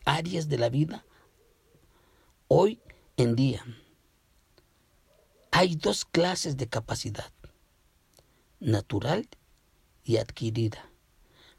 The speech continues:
Pocas mujeres son capaces naturalmente para todo lo que la vida requiere, pero todas se pueden capacitar en nuevas áreas,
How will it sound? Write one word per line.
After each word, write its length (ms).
Pocas 300
mujeres 400
son 160
capaces 600
naturalmente 920
para 240
todo 380
lo 200
que 120
la 180
vida 440
requiere, 560
pero 300
todas 640
se 240
pueden 380
capacitar 720
en 160
nuevas 360
áreas, 680